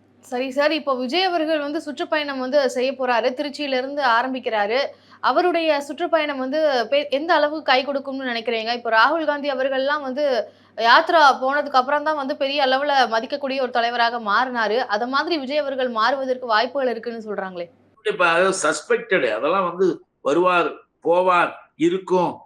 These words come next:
Speaker 2: இல்லாம இருக்கும். இதெல்லாம் வந்து இப்ப ஆரம்ப கட்டத்துல எல்லாமே ஒரு நடிகர் என்ற முறையில வேடிக்கை பார்க்க வர்றதும், அவருடைய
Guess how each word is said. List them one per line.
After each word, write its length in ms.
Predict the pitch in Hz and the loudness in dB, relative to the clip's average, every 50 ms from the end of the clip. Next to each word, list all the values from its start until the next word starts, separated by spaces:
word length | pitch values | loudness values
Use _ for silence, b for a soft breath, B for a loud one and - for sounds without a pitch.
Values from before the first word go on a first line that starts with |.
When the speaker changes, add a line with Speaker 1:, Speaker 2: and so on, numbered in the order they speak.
| _ _ | _ _
Speaker 2:
இல்லாம 360 | - 156 175 185 185 180 175 | -6 -2 0 0 2 0 0
இருக்கும். 240 | 170 156 131 160 160 | -4 -4 -2 -4 -4
இதெல்லாம் 460 | 147 135 135 135 135 143 160 170 170 | -4 -4 -4 -4 -2 0 0 2 2
வந்து 340 | 160 147 151 156 170 170 156 | 0 -2 -2 -2 -2 -2 0
இப்ப 340 | 147 139 - - _ 147 139 | -2 -6 -8 -4 _ 2 2
ஆரம்ப 560 | 120 117 123 135 151 156 156 151 147 147 139 - 131 | 2 4 2 2 2 2 -2 -2 -4 -6 -4 -4 -6
கட்டத்துல 480 | 123 - 127 120 - 135 139 139 139 | -6 -6 -8 -8 -6 -4 -4 -2 -2
எல்லாமே 680 | 127 117 123 127 135 139 135 131 117 120 127 139 135 - _ _ _ _ | -4 -6 -6 -4 -2 0 0 0 -2 -4 -6 -8 -10 -10 _ _ _ _
ஒரு 200 | - 120 120 117 | -6 -6 -6 -4
நடிகர் 400 | 110 117 123 143 156 156 156 156 | -4 -6 -4 -2 0 0 0 0
என்ற 260 | 147 143 139 131 135 | -2 -2 -4 -6 -6
முறையில 360 | 123 117 123 123 131 139 143 135 | -6 -6 -6 -6 -4 -2 -2 -2
வேடிக்கை 360 | 127 131 135 139 127 131 127 - | -2 -4 -6 -6 -8 -10 -8 -6
பார்க்க 360 | 123 123 - - 120 120 120 | -6 -6 -6 -8 -8 -8 -8
வர்றதும், 320 | 120 120 113 123 127 127 120 b b b b b | -8 -8 -8 -6 -6 -6 -8 b b b b b
அவருடைய 380 | - - 131 131 127 123 127 | -4 -2 -2 -2 -2 -4 -8